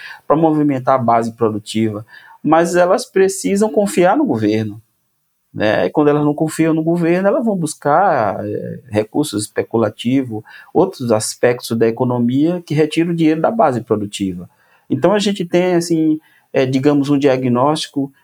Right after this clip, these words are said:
bastante negativo do governo atual, né? Um diagnóstico bastante negativo, e isso é um consenso entre os economistas, né? A gente já tem uma corrente de economistas que,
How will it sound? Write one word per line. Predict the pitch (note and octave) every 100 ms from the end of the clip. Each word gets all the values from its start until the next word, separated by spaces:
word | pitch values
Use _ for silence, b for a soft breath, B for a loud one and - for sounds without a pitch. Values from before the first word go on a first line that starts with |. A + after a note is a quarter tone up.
| b
bastante | G#2 C3+ - E3+ F3
negativo | F3 G#3+ E3+ D3 - D#3 D3+ A2 G2+ -
do | A#2 C3+
governo | C3+ A#2 B2 A#2
atual, | A#2 G2 F2 - _ _ _ _ _ _ -
né? | G#2 C#3+
Um | C3
diagnóstico | A#2 A#2+ A#2 A2+ A#2 A#2+
bastante | A2+ A#2 B2 C3+ B2+
negativo, | B2+ B2 A#2 C3 B2+
e | B2+
isso | C3+ - C#3+
é | C3+
um | B2
consenso | B2 A#2 C#3+ D3+ C3+
entre | A2
os | G#2
economistas, | G2+ A2 G#2+ A#2+ D#3 D#3 G#2+
né? | C3 D3
A | F2
gente | G#2
já | G#2+
tem | G#2 A#2+
uma | A2+
corrente | A2+ A2+ C#3+ D#3
de | A2
economistas | G#2+ A2+ A2 A2+ A2+ G#2+ - B B B _
que, | A#2+ A#2 A2+